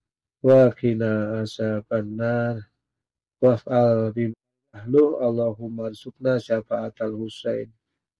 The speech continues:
yaumal wurud wa thabit lana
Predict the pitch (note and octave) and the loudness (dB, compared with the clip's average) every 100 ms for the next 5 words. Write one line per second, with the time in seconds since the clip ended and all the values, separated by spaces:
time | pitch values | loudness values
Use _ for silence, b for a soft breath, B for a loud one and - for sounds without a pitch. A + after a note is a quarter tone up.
0 | _ A#2 C3 B2+ A#2 A2 G#2 A#2 B2+ A#2 | _ 2 2 2 0 -4 -6 -4 -4 -4
1 | _ - A#2 - B2+ - A#2+ A#2 A2+ A2+ | _ -4 -4 -2 -4 -4 -10 -8 -8 -6
2 | A2+ A2+ A2 | -6 -6 -10